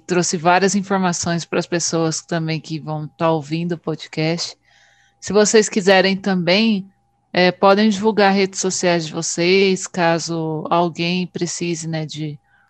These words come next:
al-, né, de alguém pra conversar, às vezes pedir uma ajuda, pode ficar à vontade também, né, é o-, é opcional, mas talvez seria uma, uma ferramenta importante, sabe?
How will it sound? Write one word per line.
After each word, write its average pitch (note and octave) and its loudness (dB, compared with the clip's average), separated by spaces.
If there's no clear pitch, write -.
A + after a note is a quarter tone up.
al-, B3 2
né, B3+ 4
de G3 2
alguém G#3+ 4
pra A3+ 0
conversar, F#3 2
às D#3+ -6
vezes E3+ -6
pedir E3+ -10
uma E3+ -6
ajuda, F3+ -4
pode F#3 -2
ficar - -12
à F#3 -6
vontade F3+ 0
também, E3+ -4
né, E3+ -6
é - -6
o-, D#3 -6
é F3+ -6
opcional, F3 -6
mas E3 -6
talvez F#3 4
seria F3+ -2
uma, F3+ 0
uma F#3+ 0
ferramenta F#3 -2
importante, F3+ -8
sabe? F3 -10